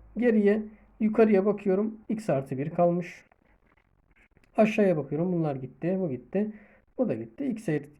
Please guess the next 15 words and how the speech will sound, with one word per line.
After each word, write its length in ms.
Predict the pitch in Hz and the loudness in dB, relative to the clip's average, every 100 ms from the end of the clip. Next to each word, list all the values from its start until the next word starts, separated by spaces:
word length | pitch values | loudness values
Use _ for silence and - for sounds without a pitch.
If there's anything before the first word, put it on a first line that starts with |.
| - | -10
x 240 | 208 - | -10 -6
eksi 440 | 135 - - 233 - - _ - | -8 -4 -2 0 -2 -16 _ -10
bir 280 | 175 202 202 | 0 2 2
kalmış 400 | 175 135 170 - | 0 0 -2 -4
oldu. 180 | 107 - - - - - - | -12 -12 -20 -20 -20 -16 -2
Yani 220 | 196 156 | -2 0
bu 80 | 262 | 0
ifadenin 400 | 254 175 143 147 | 2 2 0 0
en 140 | 202 | 0
sade 320 | 190 156 131 113 | 0 -2 -4 -4
hali 380 | 123 139 208 - - | -6 -4 -4 -6 -6
x 240 | 233 214 | -6 -6
artı 380 | 180 147 139 139 | -8 -8 -8 -6
bir 180 | 190 175 | -4 -2
bölü 300 | 165 180 | 0 0